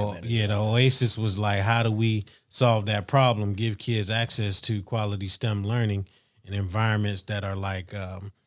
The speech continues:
Speaker 2: low stakes, right? So, like, not like school where you feel like, hey, if I mess up, then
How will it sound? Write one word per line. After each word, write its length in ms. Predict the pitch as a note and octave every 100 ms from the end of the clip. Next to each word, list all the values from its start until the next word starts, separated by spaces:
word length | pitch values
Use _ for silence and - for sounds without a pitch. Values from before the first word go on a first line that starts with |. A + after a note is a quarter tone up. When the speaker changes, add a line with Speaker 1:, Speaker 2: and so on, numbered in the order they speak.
| _ -
Speaker 2:
low 220 | A2 A#2
stakes, 480 | G#2 - A2+ F#2 -
right? 260 | G2 G2
So, 320 | G2 G#2 F#2 F2+ _ _
like, 180 | G#2 G2+
not 200 | A2 A#2
like 220 | G#2 G2
school 380 | F2+ - A2+ F#2+
where 160 | F#2+ G2
you 160 | F#2+ F#2+
feel 200 | - G#2
like, 280 | F#2+ F#2+
hey, 340 | G#2 A2 G#2 G2+
if 140 | F#2+
I 140 | A2 G#2+
mess 380 | A2+ A#2+ A#2 -
up, 280 | C3+ A#2 G#2+
then 260 | A2 G#2